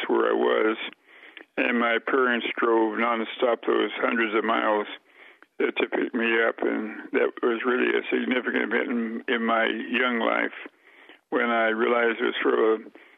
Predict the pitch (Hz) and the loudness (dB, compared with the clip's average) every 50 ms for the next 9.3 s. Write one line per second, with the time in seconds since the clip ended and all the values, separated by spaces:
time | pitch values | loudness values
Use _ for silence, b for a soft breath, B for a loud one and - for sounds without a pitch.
0 | B _ _ 139 127 135 127 - 117 120 - 131 127 131 131 127 123 120 113 117 | B _ _ -2 -2 0 0 0 -2 0 0 2 2 2 2 2 2 2 2 0
1 | 113 - - 127 117 110 110 - - 127 117 110 107 123 123 127 127 127 120 117 | 0 0 0 0 0 0 -2 -2 0 0 -2 0 0 -2 0 0 0 0 0 0
2 | 113 110 110 - - - 117 117 117 117 113 107 - - 107 98 - - - - | 0 0 0 0 0 2 2 2 4 2 2 0 0 -2 -4 -4 -2 0 2 2
3 | 117 113 113 113 110 - b b b b b b b b b b b _ _ - | 2 2 2 2 0 -2 b b b b b b b b b b b _ _ -10
4 | - - 123 117 113 113 - - - - - - 147 123 110 110 - - 117 117 | -4 0 2 2 2 2 0 -2 -4 -4 -2 0 0 0 0 0 0 2 2 2
5 | 117 120 117 113 113 113 113 - - - - - - 127 113 123 123 123 123 123 | 2 2 2 2 0 -2 -6 -10 -10 -6 -4 -2 -2 0 0 0 0 2 2 2
6 | 117 107 117 117 117 117 117 117 113 113 - - - - - - _ B B B | 2 2 0 0 0 2 2 0 0 0 -2 -4 -6 -8 -10 -12 _ B B B
7 | B B B B B _ _ - 131 127 - - 117 117 120 117 110 - 127 120 | B B B B B _ _ -2 0 0 2 2 2 2 2 2 0 0 0 0
8 | 120 117 117 117 110 107 107 110 117 117 - - - - - - 131 120 110 - | 2 2 2 2 0 0 0 0 0 0 0 -2 -4 -6 -4 0 0 0 0 0
9 | - 113 113 57 113 | 0 2 2 4 4